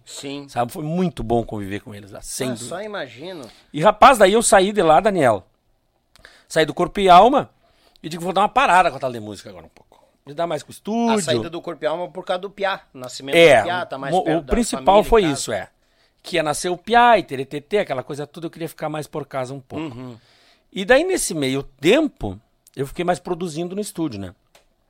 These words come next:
Speaker 2: E aí, nesse meio tempo, eu e meu compadre Berê, a gente sempre, nunca perdeu o contato.
Speaker 1: Sim.
Speaker 2: A gente nunca perdeu o contato. E aí eu digo, "Cara, eu vou gravar um disco." Comecei a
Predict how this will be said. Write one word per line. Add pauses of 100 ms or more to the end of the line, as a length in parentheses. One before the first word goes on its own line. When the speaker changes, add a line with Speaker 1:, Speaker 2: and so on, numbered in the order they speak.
(840)
Speaker 2:
E
aí,
nesse
meio
tempo, (360)
eu
e
meu
compadre
Berê,
a
gente
sempre, (160)
nunca
perdeu
o
contato. (560)
Speaker 1:
Sim.
Speaker 2:
A
gente
nunca
perdeu
o
contato. (880)
E
aí
eu
digo,
"Cara,
eu
vou
gravar
um
disco." (1800)
Comecei
a